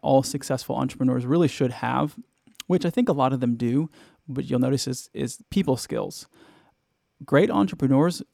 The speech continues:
are generally, not always, but generally really great with people because you're going to be basically interacting with people constantly, right? From your staff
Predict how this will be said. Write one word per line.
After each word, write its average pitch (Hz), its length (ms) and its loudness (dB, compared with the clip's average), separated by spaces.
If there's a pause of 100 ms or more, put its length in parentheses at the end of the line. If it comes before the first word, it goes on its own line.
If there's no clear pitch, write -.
(100)
are 139 140 2
generally, 135 760 2
not 214 160 0
always, 139 380 0
but 240 180 -6
generally 151 420 2
really 156 300 2
great 139 240 -2
with 127 160 -4
people - 480 -4 (240)
because 127 560 -2 (180)
you're 131 240 2
going 131 140 2
to 127 80 2
be 127 220 -2 (1300)
basically 143 800 0
interacting 143 560 2
with 120 160 0
people 120 500 -4 (600)
constantly, - 680 -2 (440)
right? 123 260 -2
From 123 160 -4
your 127 100 -6
staff 127 640 -6